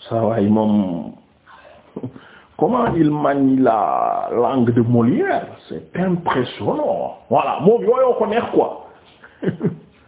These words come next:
Waaw. Waaw. Être un beau parleur. Waaw. Ngir jaay affaire.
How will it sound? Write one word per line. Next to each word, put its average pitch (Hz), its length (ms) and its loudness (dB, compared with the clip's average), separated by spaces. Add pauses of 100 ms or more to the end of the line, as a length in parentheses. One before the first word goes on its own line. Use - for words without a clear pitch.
(260)
Waaw. 139 220 2 (1900)
Waaw. 80 300 -4 (1400)
Être 226 380 0
un 226 180 2 (120)
beau 226 200 4
parleur. 226 640 0 (1900)
Waaw. 110 240 0 (960)
Ngir 196 320 2
jaay 196 220 0
affaire. 151 360 -2